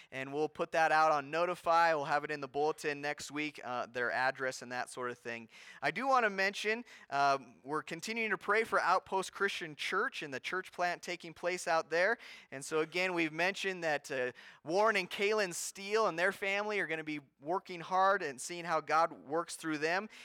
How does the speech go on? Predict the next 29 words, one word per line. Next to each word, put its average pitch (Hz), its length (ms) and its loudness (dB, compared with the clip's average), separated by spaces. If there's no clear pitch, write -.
And, 147 300 -4
uh, 131 220 2
I 147 80 6
also 208 280 4
wanted 196 280 2
to 175 80 -10
mention, 175 420 -6
as, 147 260 -2
uh, 127 300 -2
different 202 320 0
individuals 185 500 -2
have 151 80 -12
been 151 160 0
praying 202 320 -4
about 175 340 2
that, 185 320 2
we 147 120 -8
wanna, 160 300 -2
uh, 123 300 -8
make 170 200 -6
sure 180 220 -2
that 151 200 0
we 165 120 -4
communicate. 175 640 -6
One 196 200 2
of 170 100 -2
our 208 260 6
elders, 180 540 4
Justin, 170 640 -2